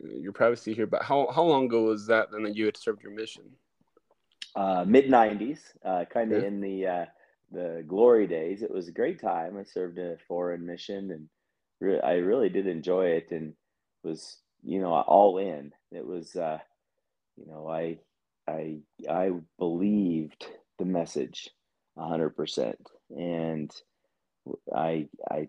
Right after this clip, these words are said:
Speaker 2: tried my very hardest to, to live the rules so that I could have success, you know, obedience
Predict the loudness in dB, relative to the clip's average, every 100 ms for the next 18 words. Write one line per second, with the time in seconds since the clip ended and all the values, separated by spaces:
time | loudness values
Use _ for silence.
0 | -4 4 4 4 2 2 2 4 4 4
1 | 0 -2 -2 -2 -4 _ _ -20 _ _
2 | -12 -6 -4 -6 -8 _ _ _ _ _
3 | 0 6 6 6 4 4 4 4 4 0
4 | -4 -2 -2 -4 -4 -8 -6 -4 -6 -8
5 | -18 -2 0 0 0 -6 -4 -4 -2 -2
6 | 0 0 -2 -4 -14 -20 -20